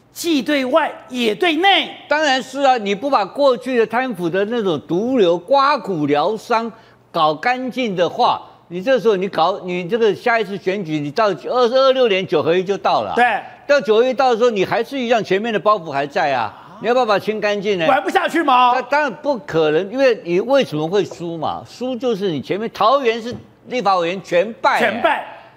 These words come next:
Speaker 2: 那台中是全，咱败得多惨啊，对不对？你为什么这次总-，赖，赖清德当总统那么强势？中间有一个最重要的理由是什么？就是民进党立法委员大败嘛。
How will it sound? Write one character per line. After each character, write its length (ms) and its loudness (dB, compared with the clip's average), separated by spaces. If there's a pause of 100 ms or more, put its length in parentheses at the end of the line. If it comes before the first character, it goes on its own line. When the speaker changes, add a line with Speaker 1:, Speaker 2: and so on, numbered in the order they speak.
Speaker 2:
那 160 -2
台 240 0
中 200 -4
是 140 -6
全， 340 -2 (120)
咱 260 -2
败 160 0
得 60 -2
多 240 0
惨 340 -4
啊， 200 -4 (260)
对 100 0
不 80 -4
对？ 260 0 (140)
你 320 -4
为 240 4
什 100 -4
么 120 0
这 180 0
次 180 -6 (120)
总-， 260 -4 (240)
赖， 300 2
赖 180 0
清 160 -10
德 60 -8
当 160 -2
总 180 -4
统 140 -6
那 80 -6
么 100 -2
强 300 -8
势？ 260 -10 (400)
中 160 -2
间 80 4
有 60 2
一 40 0
个 60 -2
最 280 -2
重 140 0
要 60 2
的 60 -4
理 100 -6
由 140 -2
是 120 -10
什 140 -12
么？ 180 -10
就 160 -6
是 140 -2
民 380 -6
进 260 -6
党 220 -6
立 120 -4
法 200 -2
委 160 -6
员 200 -6
大 200 -4
败 320 -2
嘛。 100 -18